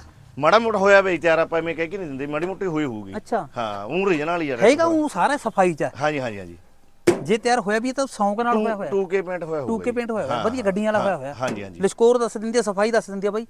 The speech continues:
Speaker 1: ਹਾਂਜੀ, ਹਾਂਜੀ।
Speaker 2: ਹੋਇਆ ਵੀ ਜਿਵੇਂ ਕਹਦੀ ਘੈਂਟ ਕਾਰੀਗਰ ਦਾ ਹੈ।
Speaker 1: ਹਾਂਜੀ, ਹਾਂਜੀ।
Speaker 2: ਮਾੜੇ ਬੰਦੇ ਦਾ ਤਿਆਰ ਵੀ ਨਹੀਂ ਹੋਇਆ
Speaker 1: ਹਾਂਜੀ।
Speaker 2: ਹੋਣਾ ਇਹ।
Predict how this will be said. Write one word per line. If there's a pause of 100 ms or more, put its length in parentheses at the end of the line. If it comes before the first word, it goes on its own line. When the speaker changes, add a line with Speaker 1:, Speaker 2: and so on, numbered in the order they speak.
(100)
Speaker 1:
ਹਾਂਜੀ,
ਹਾਂਜੀ।
Speaker 2:
ਹੋਇਆ
ਵੀ
ਜਿਵੇਂ
ਕਹਦੀ
ਘੈਂਟ
ਕਾਰੀਗਰ
ਦਾ
ਹੈ। (140)
Speaker 1:
ਹਾਂਜੀ,
ਹਾਂਜੀ।
Speaker 2:
ਮਾੜੇ
ਬੰਦੇ
ਦਾ
ਤਿਆਰ
ਵੀ
ਨਹੀਂ
ਹੋਇਆ
Speaker 1:
ਹਾਂਜੀ।
Speaker 2:
ਹੋਣਾ
ਇਹ।